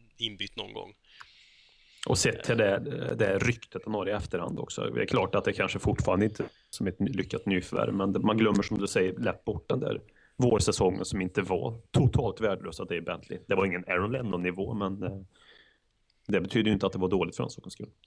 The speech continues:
Speaker 1: Nej, absolut inte. Eh, under våren här så hade vi även en fin runda i F A-cupen.
Speaker 2: Mm.
Speaker 1: Och det minns jag, de här, eh, första matcherna här i F A-cupen vi var med, det var mycket omspel.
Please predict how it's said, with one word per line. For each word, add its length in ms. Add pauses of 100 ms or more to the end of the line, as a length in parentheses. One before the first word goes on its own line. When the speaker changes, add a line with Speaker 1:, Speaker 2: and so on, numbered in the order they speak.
(380)
Speaker 1:
Nej, 180 (400)
absolut 360
inte. 260 (880)
Eh, 640
under 220
våren 320
här 100
så 120
hade 140
vi 80
även 220
en 80
fin 500 (260)
runda 420
i 120
F 260
A-cupen. 560 (600)
Speaker 2:
Mm. 100
Speaker 1:
Och 60
det 100
minns 240
jag, 80
de 80
här, 440
eh, 60 (960)
första 320
matcherna 440
här 240 (120)
i 200
F 160
A-cupen 280
vi 60
var 140
med, 240
det 60
var 100
mycket 220
omspel. 640